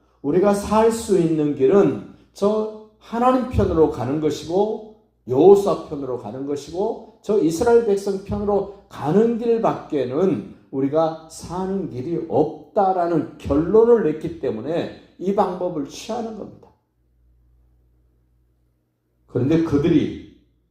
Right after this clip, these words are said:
했던 그 일들을 하나님이 좋게 보셨든지 여호수아가 좋게 봤든지 아무튼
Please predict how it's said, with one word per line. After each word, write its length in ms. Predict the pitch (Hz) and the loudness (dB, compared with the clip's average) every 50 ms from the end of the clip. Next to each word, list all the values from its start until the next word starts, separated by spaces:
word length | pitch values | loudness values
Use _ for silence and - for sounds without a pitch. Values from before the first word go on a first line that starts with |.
| _ _ _ _ - 180 | _ _ _ _ -4 -2
했던 540 | 175 175 170 170 - 165 143 135 135 - - | -2 -2 -2 0 2 4 4 4 2 -2 -4
그 680 | - 135 135 135 123 120 120 117 - - - - - _ _ _ _ - | 0 2 2 4 4 2 0 -2 -6 -10 -16 -20 -20 _ _ _ _ -10
일들을 920 | - 123 131 131 - 131 123 107 - 151 156 - - - - - - - - _ _ _ _ _ _ _ _ _ _ _ _ _ _ _ _ _ _ _ _ _ _ _ _ _ _ _ | -4 -4 -4 -4 -2 -2 -2 0 0 0 0 -2 -2 -6 -10 -16 -20 -20 -20 _ _ _ _ _ _ _ _ _ _ _ _ _ _ _ _ _ _ _ _ _ _ _ _ _ _ _
하나님이 1080 | _ - 214 226 240 247 247 233 226 233 233 214 190 185 175 - - - - - - _ _ _ _ _ _ _ _ _ _ _ _ _ _ _ _ _ _ _ | _ -6 -2 2 4 4 6 6 4 4 4 4 4 4 2 -2 -8 -12 -18 -20 -20 _ _ _ _ _ _ _ _ _ _ _ _ _ _ _ _ _ _ _
좋게 440 | - 131 135 143 - - 190 - - | -2 2 2 2 4 4 4 4 4
보셨든지 800 | - 123 - - 135 - - - 101 196 - - - - - _ _ _ _ _ _ _ _ _ _ _ _ - 120 | 2 -2 -2 -2 -4 -4 -4 -6 -8 -8 -10 -12 -16 -20 -20 _ _ _ _ _ _ _ _ _ _ _ _ -8 0
여호수아가 680 | 123 131 156 180 196 196 - 196 175 147 143 131 120 - | 2 4 6 8 8 6 6 4 2 -2 -2 -2 -6 -4
좋게 380 | - 131 147 147 - 165 135 | -4 -4 -2 -2 -2 -4 -4
봤든지 420 | 127 117 117 117 - 143 127 120 113 | -2 -4 -6 -8 -8 -8 -8 -6 -6
아무튼 500 | 110 123 147 156 - - 113 92 - | -6 -6 -6 -6 -4 -6 -6 -8 -8